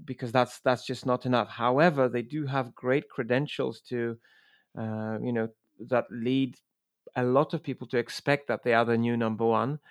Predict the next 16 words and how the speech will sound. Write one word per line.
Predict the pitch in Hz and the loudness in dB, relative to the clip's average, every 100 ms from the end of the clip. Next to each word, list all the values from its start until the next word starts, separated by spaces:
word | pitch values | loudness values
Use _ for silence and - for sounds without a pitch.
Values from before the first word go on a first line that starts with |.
| - - _ - | -20 -20 _ -18
Certainly | - 139 139 135 127 | 0 2 2 0 0
because | 123 120 123 113 | -2 -2 -4 0
they, | 120 117 113 113 113 | 2 4 6 4 2
uh, | 117 113 | -2 -2
gave | 123 120 | -2 -4
such | - 117 131 | -4 -6 -6
a | |
battering | 113 127 120 - 123 120 117 | 0 2 2 0 0 0 -2
to | - 120 117 117 113 | -6 -6 -4 -4 -4
the | 113 | -4
current | - 135 156 156 - | -2 4 6 6 2
number | 127 123 | -2 2
one | 120 117 | 2 2
in | 117 | 2
the | 110 | -2
semifinal, | 113 131 147 135 - 117 117 123 | -2 0 0 0 -2 -2 0 -2